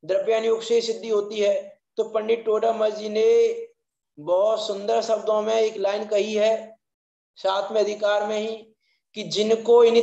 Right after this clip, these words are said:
तीन अनुयोगों की रुचि नहीं है, जिनको ये तीन अनुयोग अच्छे नहीं लगते, जिनको ये तीन अनुयोग लगते हैं कि हे रूप हैं, उनको द्रव्यानुयोग की भी रुचि सच्ची नहीं है,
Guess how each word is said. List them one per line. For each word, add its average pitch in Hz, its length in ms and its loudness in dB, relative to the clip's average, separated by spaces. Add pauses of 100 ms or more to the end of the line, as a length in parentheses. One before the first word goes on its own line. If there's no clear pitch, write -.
तीन 226 180 -2
अनुयोगों 226 460 4
की 226 180 -4
रुचि 220 260 -6
नहीं 214 260 2
है, 220 500 2 (500)
जिनको 220 420 0
ये 233 180 2
तीन 226 300 -4
अनुयोग 220 300 4
अच्छे 220 320 0
नहीं 220 160 2
लगते, 226 640 -2 (200)
जिनको 226 360 -4
ये 233 140 0 (140)
तीन 226 140 -6
अनुयोग 226 320 0
लगते 220 360 -2
हैं 226 220 -2
कि 214 160 -4
हे 202 180 0
रूप 226 300 -4
हैं, 214 460 -4 (220)
उनको 233 500 2
द्रव्यानुयोग 220 1000 0
की 220 100 -12
भी 220 120 -10
रुचि 214 300 -6
सच्ची 202 380 -2
नहीं 185 200 0
है, - 300 -4